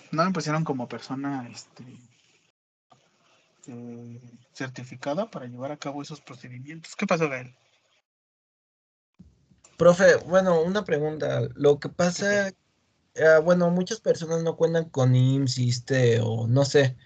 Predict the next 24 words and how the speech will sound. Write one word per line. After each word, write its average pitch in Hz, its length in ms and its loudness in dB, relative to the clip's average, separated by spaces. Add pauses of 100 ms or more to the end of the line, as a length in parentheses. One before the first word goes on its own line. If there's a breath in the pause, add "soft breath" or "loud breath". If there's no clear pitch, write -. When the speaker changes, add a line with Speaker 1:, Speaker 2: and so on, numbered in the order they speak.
Speaker 1:
Ujú. 135 220 -10 (280 loud breath)
Speaker 2:
no 156 120 -2
cuentan 180 260 4
con 147 200 6
esos 139 500 2
servicios. 147 840 0
Como 143 280 2
tal, 175 280 4
¿qué 190 140 -2
pasa 180 500 4
en, 135 320 0 (180)
si - 200 -6
una 156 200 2
persona, 143 440 2
digamos, 135 580 0
tiene 139 240 0
un 147 120 4
accidente 143 1000 4 (180)
y 175 440 2
lo 143 460 4
van, 143 480 4
no 139 120 4
sé, 127 380 -2 (1040 soft breath)
a, 131 480 4